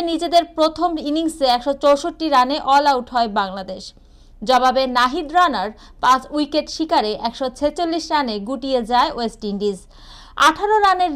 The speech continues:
লিড নিয়ে দ্বিতীয় ইনিংসে ব্যাট করতে নেমে চতুর্থ দিনের প্রথম সেশনেই অল আউট হয়েছে টাইগাররা। দলের হয়ে একাই লড়াই করেছেন জাকের আলী,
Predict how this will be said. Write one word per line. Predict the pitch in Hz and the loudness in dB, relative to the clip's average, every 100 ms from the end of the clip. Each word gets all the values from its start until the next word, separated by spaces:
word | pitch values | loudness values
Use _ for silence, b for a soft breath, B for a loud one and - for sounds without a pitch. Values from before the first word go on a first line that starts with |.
| 269 | 0
লিড | 339 330 311 339 | 0 0 -4 -4
নিয়ে | 349 214 165 202 | -2 -4 -4 -4
দ্বিতীয় | 277 294 269 285 | -2 2 2 2
ইনিংসে | 320 285 247 220 220 | -2 -4 -4 -2 0
ব্যাট | 247 247 285 | 0 0 -2
করতে | 285 277 262 | -2 -2 -4
নেমে | 262 311 320 | -4 -4 -4
চতুর্থ | 330 311 370 359 330 | -4 -4 -6 -6 -4
দিনের | 285 269 240 - | -2 -4 -4 -2
প্রথম | 277 330 320 | -2 -2 -4
সেশনেই | 302 294 320 233 220 240 | -4 -4 -4 -6 -2 2
অল | 269 294 | 4 4
আউট | 320 - | 0 -4
হয়েছে | 294 269 233 214 | -6 -4 -8 -6
টাইগাররা। | 226 226 208 196 190 - - - - - - | -4 -4 -4 -4 -6 -8 -14 -20 -20 -20 -4
দলের | 220 294 339 440 415 | 4 8 8 6 4
হয়ে | 392 403 349 302 | 4 4 4 2
একাই | 311 415 392 | 4 4 6
লড়াই | 370 381 370 359 | 8 6 6 6
করেছেন | 349 359 302 233 233 | 6 6 0 -2 0
জাকের | 247 240 233 202 | 0 0 -2 -2
আলী, | 226 | -2